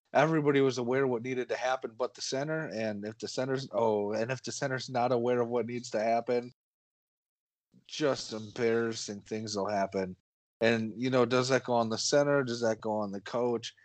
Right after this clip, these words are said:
I think it's a little bit of everybody because everybody's gotta make sure that everybody's on the same page. You know, if you're the center and the holder, I imagine you talk before the snap 'cause you two have to know what's going on. So I can't imagine that the center and the holder didn't, you know, have a quick chat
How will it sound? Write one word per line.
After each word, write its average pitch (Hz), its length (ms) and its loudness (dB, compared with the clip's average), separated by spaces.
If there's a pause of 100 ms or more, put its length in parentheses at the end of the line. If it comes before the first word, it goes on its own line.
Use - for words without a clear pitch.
(280)
I 107 60 0
think 143 180 0
it's - 80 -14
a 117 60 -8
little 123 220 -2
bit 117 140 0
of 110 80 2
everybody 131 640 2
because 110 360 -6
everybody's 120 560 0
gotta 110 200 0
make 110 160 -8
sure 113 180 -2
that 104 120 0
everybody's 113 580 -2
on 104 140 -4
the 104 80 -10
same 110 320 -4
page. 101 500 0 (180)
You 123 180 -4
know, 113 180 2
if 113 120 -4
you're 143 120 6
the 123 80 2
center 131 460 0
and 120 120 0
the 113 80 0
holder, 123 400 2
I 110 120 2
imagine 113 400 -2
you 117 80 -6
talk 110 320 -2
before 110 300 -2
the 104 100 -2
snap 113 460 -2 (100)
'cause 107 200 -8
you 127 140 2
two 120 200 -2
have 107 240 0
to 101 320 -2 (440)
know 117 160 2
what's 104 220 2
going 107 320 -2
on. 104 160 0
So - 100 -2
I 120 80 4
can't 123 220 -2
imagine 110 360 -2
that 101 120 -6
the 95 80 -12
center 120 380 0
and 104 200 -4
the 98 60 -2
holder 123 380 0
didn't, 107 360 0
you 110 80 -6
know, 107 100 -4
have 101 180 -2
a 98 40 -10
quick - 280 -2
chat 104 360 2